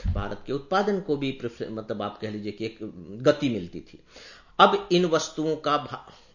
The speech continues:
बिना टैक्स के अमेरिकी बाजार में जाना बंद हो जाएगा। अगर अमेरिका को इनकी जरूरत होगी तो बाकायदे इन पर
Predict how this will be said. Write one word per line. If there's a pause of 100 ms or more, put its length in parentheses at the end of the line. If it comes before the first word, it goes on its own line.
(140)
बिना
टैक्स
के
अमेरिकी
बाजार
में
जाना
बंद
हो
जाएगा।
अगर
अमेरिका
को
इनकी
जरूरत
होगी
तो
बाकायदे
इन
पर